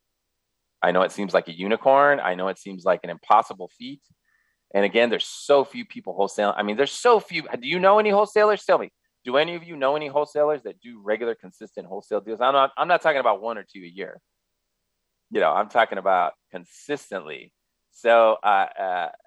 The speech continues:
you know, as a matter of fact, <laughs> I, I,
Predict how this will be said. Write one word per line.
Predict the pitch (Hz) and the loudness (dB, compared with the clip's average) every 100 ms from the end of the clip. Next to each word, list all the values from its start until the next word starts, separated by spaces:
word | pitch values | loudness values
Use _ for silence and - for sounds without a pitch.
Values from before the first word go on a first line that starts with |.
| 82 | -20
you | - 113 | -14 -4
know, | 139 135 | 0 0
as | 135 | -2
a | |
matter | 143 151 | -4 -4
of | |
fact, | - 147 - _ _ _ _ | 0 0 0 _ _ _ _
<laughs> | - 480 466 523 _ _ _ _ - 185 - | -20 -20 _ _ _ _ _ _ -20 -10 0
I, | 180 185 _ _ _ _ _ _ - | 0 0 _ _ _ _ _ _ -2
I, | 139 208 220 | 0 0 -2